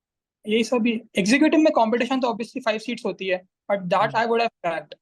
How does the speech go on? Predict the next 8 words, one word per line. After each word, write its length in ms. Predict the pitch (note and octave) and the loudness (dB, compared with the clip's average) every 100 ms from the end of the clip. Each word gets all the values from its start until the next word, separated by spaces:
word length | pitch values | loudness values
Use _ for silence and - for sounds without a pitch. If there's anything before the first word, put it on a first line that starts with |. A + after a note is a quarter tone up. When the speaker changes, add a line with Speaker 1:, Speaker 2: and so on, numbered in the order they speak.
| - F3+ | -8 -4
Speaker 1:
that 300 | F#3 F#3 F3 | -2 -2 -4
I 60 | |
don't 180 | E3+ F3 | -4 -6
have 160 | E3+ E3 | -6 -8
any 100 | D#3+ | -4
problem 340 | D#3 D#3 D#3 D3 | -4 -4 -8 -12
in। 80 | E3 _ _ _ _ _ _ _ _ _ _ _ _ - | -14 _ _ _ _ _ _ _ _ _ _ _ _ -10
बाकी 300 | F#3 F3 F3+ | -8 -8 -10